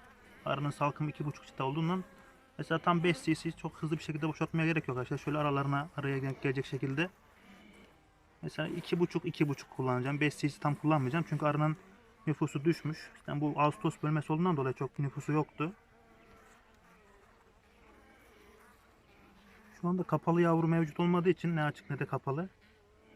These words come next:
Varroa'ya en büyük darbeyi oksalik asit vuruyor. Çünkü tüm varroa şu anda arının üzerinde bulunuyor. Şöyle bir tık da dışarı. Tamam, yeterli olacaktır bu kullanım.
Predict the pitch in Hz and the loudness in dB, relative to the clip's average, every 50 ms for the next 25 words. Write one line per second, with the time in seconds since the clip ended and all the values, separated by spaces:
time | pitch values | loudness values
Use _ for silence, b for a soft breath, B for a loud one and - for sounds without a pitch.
0 | - 143 147 156 160 151 147 147 156 170 170 170 165 156 156 156 - - 147 139 | -6 -4 -2 -2 0 0 0 0 0 0 0 0 0 0 0 -2 -2 -2 -2 -2
1 | 135 143 160 160 156 - - 156 151 147 160 160 - - - - - 131 123 120 | 0 0 0 0 -2 -2 -2 -2 -2 0 -2 -2 -2 -4 -6 -6 -4 -2 0 0
2 | 120 123 147 180 - - - - - - - - - - - - - - - - | 0 0 0 -4 -8 -14 -20 -20 -20 -20 -20 -20 -20 -20 -20 -20 -20 -20 -20 -20
3 | - - - - - - - - - - - - - - 156 147 156 - - 165 | -20 -20 -20 -20 -20 -20 -20 -20 -20 -20 -20 -16 -8 -6 -2 -2 -2 -2 0 0
4 | 160 151 147 143 147 147 143 - 151 147 147 151 151 139 139 135 143 147 147 151 | 2 2 2 2 0 0 0 0 0 0 0 0 0 0 0 0 0 0 -2 -2
5 | 147 139 - 147 139 135 143 143 151 147 131 120 117 113 120 123 139 170 - - | -6 -6 -4 -2 -2 0 0 0 0 0 -2 -2 -4 -4 -4 -6 -6 -8 -10 -14
6 | - - - - - - - - - _ _ _ _ _ _ _ _ - - - | -20 -20 -20 -20 -20 -20 -20 -20 -20 _ _ _ _ _ _ _ _ -20 -20 -20
7 | - - _ - - - - - - - - - - - - - - - - - | -20 -20 _ -20 -20 -20 -20 -20 -20 -20 -20 -20 -20 -20 -20 -20 -20 -20 -20 -20
8 | - - - - 143 135 135 131 - - - - - 160 - - - 139 131 - | -20 -20 -16 -12 -12 -10 -12 -12 -16 -20 -10 -8 -8 -8 -8 -10 -10 -10 -10 -10
9 | - - 139 143 156 - - - - - - - - _ _ _ - _ - - | -12 -12 -12 -12 -12 -16 -20 -20 -20 -20 -20 -20 -20 _ _ _ -20 _ -20 -20
10 | - - - - - _ _ _ _ - - - - - - - - - - 156 | -20 -20 -20 -20 -20 _ _ _ _ -20 -20 -16 -14 -12 -12 -12 -12 -10 -8 -8
11 | 139 - 147 139 143 143 139 131 143 131 - - 123 117 113 - - 123 120 127 | -6 -4 -4 -4 -2 -2 -2 -2 -4 -4 -4 -8 -8 -8 -8 -8 -6 -4 -4 -4
12 | 165 | -6